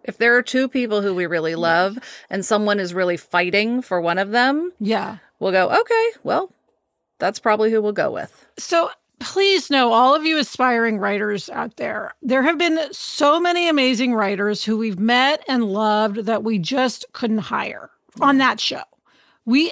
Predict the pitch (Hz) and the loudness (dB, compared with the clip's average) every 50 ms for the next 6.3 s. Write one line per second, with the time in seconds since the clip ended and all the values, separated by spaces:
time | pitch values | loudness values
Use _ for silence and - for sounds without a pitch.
0 | - - 254 269 311 311 262 330 240 226 220 214 208 226 - - - 214 233 220 | -2 0 2 4 4 4 2 2 0 0 -2 -4 -8 -8 -8 -6 -4 -2 0 0
1 | 220 202 - - - - - - - - 330 247 277 294 302 302 302 277 226 190 | 0 -2 -4 -8 -14 -12 -12 -12 -12 -8 -4 -2 0 2 2 0 0 -2 -2 0
2 | 196 233 277 311 - 349 330 269 330 294 320 294 311 285 285 285 277 269 262 254 | 2 2 2 4 2 2 2 2 2 2 2 2 4 4 2 2 4 2 2 2
3 | 240 240 233 233 233 - - 226 202 - 254 254 254 - - - - - - 311 | 4 4 4 2 2 0 0 -2 0 0 2 2 2 2 0 -4 -6 -2 0 0
4 | 302 - 302 254 233 220 196 190 202 202 208 208 233 247 233 190 240 269 320 349 | 2 2 2 2 2 2 2 2 0 -4 -6 -6 -4 -4 -4 -2 0 0 2 2
5 | 359 359 339 - - 381 381 320 285 302 285 277 277 254 226 214 226 220 226 226 | 2 2 0 0 0 -2 0 0 2 2 2 4 2 2 2 2 2 2 2 2
6 | 226 247 247 254 226 - | 2 0 0 0 -2 -4